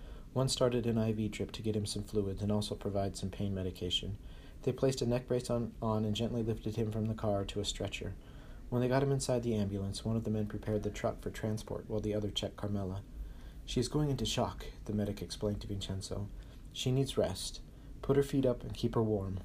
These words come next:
Maybe give her something to help her sleep. She sh-, should feel better after a good sleep." Vincenzo nodded and instructed the medic to keep them informed on Giuseppe's status. The ambulance took off.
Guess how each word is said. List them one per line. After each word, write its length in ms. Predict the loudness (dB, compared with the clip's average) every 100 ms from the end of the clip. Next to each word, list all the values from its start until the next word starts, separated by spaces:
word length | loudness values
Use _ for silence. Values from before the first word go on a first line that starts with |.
| -8 -4
Maybe 260 | -2 0 2
give 140 | 2
her 80 | 2
something 360 | 0 -2 0
to 80 | 0
help 180 | 0 0
her 60 | -2
sleep. 380 | -2 -2 -4 -8 -14 -14 -14 -12
She 160 | -2 -2
sh-, 200 | -2 -6 -6
should 260 | -2 2 2
feel 160 | 2 4
better 260 | 4 4
after 280 | 2 0 -2
a 40 |
good 200 | 0 0
sleep." 340 | 0 -2 -4 -6 -14 -14 -14 -14 -14 -14 -14 -12 -14 -14 -14 -10 -4
Vincenzo 380 | 0 0 2
nodded 340 | 2 2 2 0
and 100 | 0
instructed 460 | 0 -2 -2 -2
the 60 | 0
medic 260 | 0 -2 -4
to 100 | -4
keep 220 | -4 -2
them 140 | -2
informed 360 | -2 -2 -2 0
on 120 | -2
Giuseppe's 480 | -2 -2 -4 -4 -4
status. 460 | -4 -4 -4 -8 -12 -14 -14 -14 -6
The 120 | 2
ambulance 520 | 4 4 4 2 0 0
took 220 | 0 2
off. 300 | 0 -2